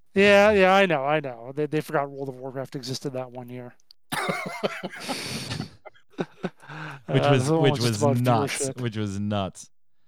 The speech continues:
Speaker 1: Yeah.
Speaker 2: Software and accessories up twenty-five percent in December, twenty-seven percent for the entire year. Hardware thirty-eight percent year over year.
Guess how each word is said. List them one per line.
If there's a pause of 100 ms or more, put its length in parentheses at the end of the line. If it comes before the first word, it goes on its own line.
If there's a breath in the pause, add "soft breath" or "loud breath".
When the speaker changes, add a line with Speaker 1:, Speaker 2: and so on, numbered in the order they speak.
(260)
Speaker 1:
Yeah.
Speaker 2:
Software
and
accessories
up
twenty-five
percent
in
December,
twenty-seven
percent
for
the
entire
year. (440)
Hardware
thirty-eight
percent
year
over
year.